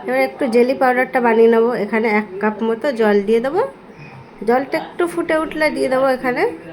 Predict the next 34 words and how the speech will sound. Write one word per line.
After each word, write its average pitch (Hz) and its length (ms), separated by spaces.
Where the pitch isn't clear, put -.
অল্প 214 300
একটু 226 260
চিনি, 254 420
মানে 240 280
চা 247 200
চামচে 262 400
দু 240 160
তিন 233 260
চামচ 226 300
মতন 226 320
চিনি, 240 320
একটু 254 220
নাড়িয়ে 262 300
চাড়িয়ে 277 260
নিতে 269 240
হবে। 349 120
আর 220 360
একটু 208 280
এখানে 233 280
দিয়ে 208 160
দেবো 240 240
মানে 196 300
জেলেটিন 240 420
পাউডার 226 480
দু 254 120
চামচ 247 340
মতন 254 280
আমি 196 240
চি-, - 360
দিয়েছি। 175 400
আর 202 140
এখানে 196 280
আমি, 302 200
উম, 185 600